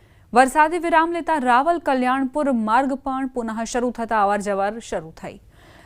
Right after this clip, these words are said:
રાવલથી કલ્યાણપુર માર્ગ પુનઃ શરૂ થતા રસ્તાની બંને બાજુ પાણી ભરાયેલા હોવાથી આકાશી નજારો જુઓ.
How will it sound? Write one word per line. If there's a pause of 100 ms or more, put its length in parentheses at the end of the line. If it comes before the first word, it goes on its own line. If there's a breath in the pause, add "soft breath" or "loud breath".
(120 soft breath)
રાવલથી
કલ્યાણપુર
માર્ગ
પુનઃ
શરૂ
થતા
રસ્તાની
બંને
બાજુ
પાણી
ભરાયેલા
હોવાથી (800 soft breath)
આકાશી
નજારો
જુઓ.